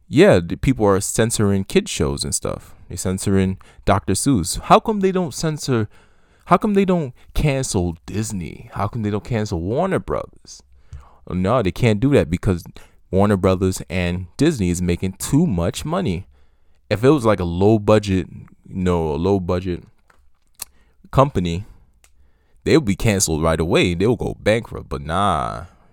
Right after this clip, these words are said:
Disney is just too much of a machine to get canceled for, like, little episodes back then. But, but that's, I get, I get why they wanna do that, 'cause,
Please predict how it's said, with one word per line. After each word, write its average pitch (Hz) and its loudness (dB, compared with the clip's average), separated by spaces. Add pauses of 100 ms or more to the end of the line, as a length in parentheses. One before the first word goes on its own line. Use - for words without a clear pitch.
(140)
Disney 101 -2
is 85 -4
just - -8
too 123 -4
much 101 -2
of 85 -8
a 82 -4
machine 95 -4 (480)
to - -20
get 92 -2
canceled 101 0
for, 90 -2
like, 82 0 (260)
little 92 0
episodes 82 -4
back 85 -8
then. 85 -10
But, 107 -8 (1400)
but 160 -2
that's, - -4 (520)
I 170 0
get, 151 0
I 113 0 (320)
get 107 0 (480)
why 95 -4
they 90 -6
wanna 87 -6
do 92 -4
that, 73 -6
'cause, 82 -12